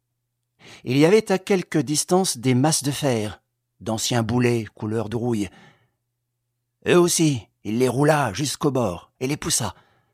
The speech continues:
Cinq, dix, quinze boulets dégringolèrent, à la suite les uns des autres,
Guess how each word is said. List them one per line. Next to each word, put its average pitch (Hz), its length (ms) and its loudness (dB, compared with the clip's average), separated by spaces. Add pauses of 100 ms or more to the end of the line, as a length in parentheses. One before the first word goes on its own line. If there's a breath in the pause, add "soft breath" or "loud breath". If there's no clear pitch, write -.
(1300 soft breath)
Cinq, 127 520 0
dix, 165 340 -2
quinze 226 440 2
boulets 175 580 -2
dégringolèrent, 123 640 -2 (460 loud breath)
à - 60 -14
la 104 100 -2
suite - 340 -4
les 107 240 -4
uns 123 100 -2
des 120 180 -2
autres, 110 280 -8